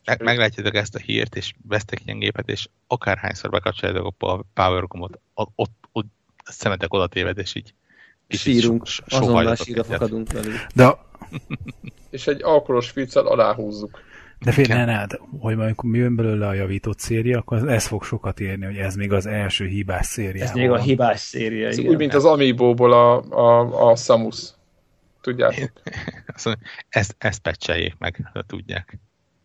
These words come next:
Speaker 4: Nem, szerintem ezt direkt csinálták.
Speaker 1: Ja, ez még
Speaker 4: Hát
Speaker 1: Kojima-,
Speaker 4: Ko-, Kojima,
Speaker 1: Kojima
Speaker 4: Kojima röhög otthon a izébe. <laughs> Ha, ha. Na jó. Hát akkor szerintem jövő héten jövünk.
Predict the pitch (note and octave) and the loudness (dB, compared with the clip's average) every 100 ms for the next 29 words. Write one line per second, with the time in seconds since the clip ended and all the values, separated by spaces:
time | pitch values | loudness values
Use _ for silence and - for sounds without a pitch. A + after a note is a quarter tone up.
0 | _ _ B2 A#2+ A#2 F#3+ - A2 A2 G#2 | _ _ -2 -2 -2 -4 2 2 2 -2
1 | G#2 - G#2+ G#2+ A2 B2 A#2+ - _ _ | -2 -4 -6 -4 -6 -8 -12 -14 _ _
2 | _ _ _ _ _ _ _ _ - G#2 | _ _ _ _ _ _ _ _ -2 0
3 | F#2 G2 F#2 F#2 G2 - G#2+ E3+ E3 F#3 | 0 0 -4 -4 -8 -4 2 2 4 0
4 | D3 E3+ D3+ C#3+ C#3+ B2+ E3+ D#3 C#3 B2+ | 4 4 4 2 2 4 2 2 4 6
5 | B2+ B2 A2+ A2+ A#2 - A#2+ A#2+ A#2+ C3 | 6 2 0 -2 -4 -6 -4 -4 -4 -6
6 | A#2+ A#2+ - - - G#3 - - - - | -6 -4 -6 -8 0 0 0 -4 -8 -8
7 | _ _ _ _ _ _ _ _ _ _ | _ _ _ _ _ _ _ _ _ _
8 | _ _ - _ - - - - - A#2 | _ _ -20 _ -20 -18 -18 -20 -14 -6
9 | G#2 G#2 G#2 _ _ _ - C#3+ C#3 C#3+ | -4 -4 -8 _ _ _ -6 -4 -2 -4
10 | C3+ C3+ B2+ C3+ B2 A2 G#2+ A2+ G#2+ G#2+ | -4 -4 -4 0 0 0 -2 -4 -6 -6
11 | A2+ - | -12 -16